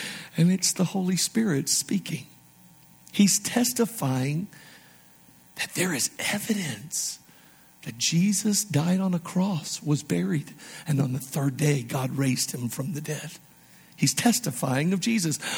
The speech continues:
Well, not only does the Holy Spirit testify through fruit, which is amazing, but he also testifies through the gifts of the Holy Spirit. First Corinthians twelve, seven through eleven, there are nine gifts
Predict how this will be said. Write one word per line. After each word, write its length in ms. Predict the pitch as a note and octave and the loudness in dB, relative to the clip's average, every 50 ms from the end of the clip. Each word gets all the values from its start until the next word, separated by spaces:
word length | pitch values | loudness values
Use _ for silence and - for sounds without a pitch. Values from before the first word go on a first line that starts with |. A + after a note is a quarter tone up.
| - | 6
Well, 160 | A3 A#3+ G#3 - - - | 6 6 6 6 0 4
not 160 | - A3 A3+ A#3+ | 6 6 8 8
only 240 | B3+ D4+ F4+ F4 | 6 4 4 4
does 160 | C#4 C4+ A#3 - | 4 4 4 6
the 100 | A3+ F#3 | 4 6
Holy 240 | E3 A3+ A#3 A3+ | 6 6 6 6
Spirit 340 | - - - B3 A3+ G#3 - | 4 6 6 6 6 6 6
testify 500 | - G3+ A#3 A3+ - A3+ - - F#3+ F3+ | 6 6 6 6 4 2 6 6 6 6
through 180 | E3 - F3 D#3 | 6 2 0 -2
fruit, 340 | - - A#3 B3 G#3+ F3 - | 2 4 4 4 4 4 2
which 160 | E3 - F3 | 2 2 4
is 100 | D#3+ - | 4 6
amazing, 480 | E3 G3+ A3 A3+ G#3+ D#3 D#3+ C#3+ - - - - - - - - - - - - | 8 8 8 6 4 2 0 -2 -2 -6 -12 -20 -18 -16 -14 -12 -10 -10 2 4
but 80 | G#3+ | 6
he 60 | A3+ B3 | 6 6
also 300 | B3+ D4 C4 - D4 C4 | 6 4 4 4 2 4
testifies 880 | - A#3 G#3+ G3 - - F#3 - - D#3+ C#3+ C#3 C#3+ C#3+ C#3+ - - - - - - - - - _ _ - _ _ _ _ _ _ _ _ _ - - - - - | 6 6 6 6 4 0 0 2 4 4 4 4 2 0 -2 -4 -8 -10 -14 -20 -20 -20 -20 -20 _ _ -20 _ _ _ _ _ _ _ _ _ -12 -12 -12 -12 -12
through 220 | - - F#3+ G3+ E3 | 2 4 6 6 6
the 80 | D#3+ | 4
gifts 760 | D3 - - F3+ B3+ C#4+ A#3 E3+ D3 - - - - - - - - - - - - - - - - - - - - - - _ _ | 2 4 6 8 8 8 8 4 0 -2 -2 0 0 -2 -2 -6 -12 -20 -20 -20 -20 -20 -20 -20 -20 -20 -20 -20 -20 -20 -20 _ _
of 180 | F3+ F3 E3+ D3+ | 4 4 6 4
the 100 | F#3 D#3+ | 2 4
Holy 380 | C3 D3+ F3 E3+ E3 F#3 F#3+ | 4 4 6 6 6 6 4
Spirit. 580 | - - - - - A3+ A#3+ A#3+ G#3+ E3+ - - - - - - - - - - - - - - - - - - - - | 4 4 4 4 6 6 6 6 4 2 0 -6 -14 -20 -20 -20 -20 -20 -20 -20 -20 -20 -20 -20 -20 -20 -20 -18 -12 2
First 300 | - - G3+ G3 - - | 4 6 6 6 4 2
Corinthians 560 | - F#3+ F#3+ F3+ - E3+ E3+ E3 D#3 - - | 2 2 2 2 2 2 2 2 2 0 0
twelve, 680 | - - F3 F#3 F#3 G3 G3 F3+ E3 D3+ - - - - - - - - - - - - | 0 2 4 4 6 6 4 4 2 0 -2 -6 -10 -16 -20 -20 -20 -20 -20 -20 -20 -10
seven 480 | - - - - F#3 E3+ D#3+ D#3+ D#3+ D3 | 0 4 6 6 8 6 6 2 -2 0
through 180 | - E3 E3 E3 | 2 4 6 8
eleven, 460 | D#3+ F3 F#3 G#3 G#3 E3+ D#3 C#3 C3+ | 8 8 8 6 6 4 2 -2 -2
there 140 | C#3 B3+ - | -4 -4 -2
are 60 | - | 0
nine 720 | D3+ C#3+ D3+ E3 F3+ F#3 F#3+ G3 G3+ G#3 G#3 G#3 G3+ F#3+ F3 | 2 4 6 6 6 6 6 6 6 6 4 4 2 2 2
gifts 760 | C#3 D#3+ A3 A3+ G3 E3 E3 F3 D#3 - - - - - | 6 8 8 8 8 6 2 0 -2 -2 -4 -4 -4 -6